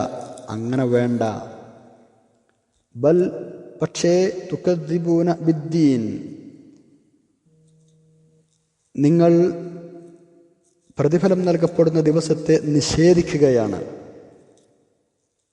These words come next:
ഖിയാമത്ത് നാള് ഇല്ല, അതല്ലെങ്കിൽ ചെയ്തു വച്ചതിനൊക്കെ പ്രതിഫലം ലഭിക്കപ്പെടുന്ന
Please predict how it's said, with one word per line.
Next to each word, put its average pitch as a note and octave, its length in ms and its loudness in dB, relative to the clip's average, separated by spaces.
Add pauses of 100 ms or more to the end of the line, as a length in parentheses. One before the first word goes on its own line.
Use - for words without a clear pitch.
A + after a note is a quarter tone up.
(540)
ഖിയാമത്ത് F3 600 4
നാള് E3+ 440 2 (380)
ഇല്ല, E3 360 2 (480)
അതല്ലെങ്കിൽ D#3+ 680 -2 (1300)
ചെയ്തു D#3+ 340 4
വച്ചതിനൊക്കെ E3+ 640 0
പ്രതിഫലം E3+ 460 0
ലഭിക്കപ്പെടുന്ന E3 840 0